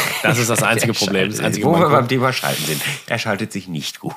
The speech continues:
Speaker 1: Also in den dritten musst du schon ex-, also der dritte Gang braucht schon extrem viel Feingefühl. So, ähm, das ist der einzige Downer. Insgesamt sieht er
Speaker 2: War
Speaker 1: deutlich
Speaker 2: das ein Grund oder war das bei denen einfach so?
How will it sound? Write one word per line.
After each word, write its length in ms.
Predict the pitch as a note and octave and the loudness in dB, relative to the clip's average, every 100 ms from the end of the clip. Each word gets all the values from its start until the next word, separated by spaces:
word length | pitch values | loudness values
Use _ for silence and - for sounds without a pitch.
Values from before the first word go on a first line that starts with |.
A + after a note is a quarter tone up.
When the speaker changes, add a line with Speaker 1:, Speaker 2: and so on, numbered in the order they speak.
| - | -6
Speaker 1:
Also 160 | G2+ | -4
in 120 | G2+ G2+ | -2 -2
den 120 | G#2 | -2
dritten 320 | G#2 B2+ A#2 | -4 -2 -4
musst 180 | G2+ G2+ | -4 -4
du 80 | F#2+ | -6
schon 160 | F#2+ | -6
ex-, 300 | E2 - - | -4 -4 -4
also 180 | F2+ F2+ | -4 -4
der 140 | E2+ | -6
dritte 240 | F2 G2 A#2+ | -6 -4 -4
Gang 240 | F2+ F2+ | -4 -4
braucht 180 | F2+ F2 | -4 -4
schon 100 | F#2+ | -6
extrem 520 | D#2+ - - A2+ F2 | -4 -4 0 0 -2
viel 160 | - E2 | -4 -6
Feingefühl. 680 | D#2+ D#2+ E2+ - F#2 G#2+ G2+ | -4 -4 -6 -4 -4 -4 -6
So, 360 | F#2 F2+ G2+ F#2+ | -6 -4 -2 -2
ähm, 240 | F2+ F2+ | -4 -6
das 160 | F#2+ F#2 | -6 -6
ist 40 | |
der 80 | - | -6
einzige 480 | F#2+ - G2 F#2 F2+ | -6 -6 -4 -4 -6
Downer. 540 | F#2+ F2 A2 B2+ C3+ - _ - - _ | -4 -2 0 -2 -4 -10 _ -20 -20 _
Insgesamt 420 | A#2+ B2 B2 A#2 | -2 0 0 0
sieht 120 | A#2 C3 | 2 2
er 80 | |
Speaker 2:
War 60 | G#2 | 4
Speaker 1:
deutlich 180 | A#2 A2+ | 4 2
Speaker 2:
das 40 | A#2 | 0
ein 80 | |
Grund 320 | E2+ F2+ C#3 D#3 | 0 0 -2 -2
oder 160 | B2 | -2
war 100 | F2 | 0
das 160 | D#2 - | -2 -4
bei 100 | B1+ | -8
denen 240 | B1+ B1 - | -8 -8 -10
einfach 240 | B1 B1+ | -12 -14
so? 200 | A1+ | -14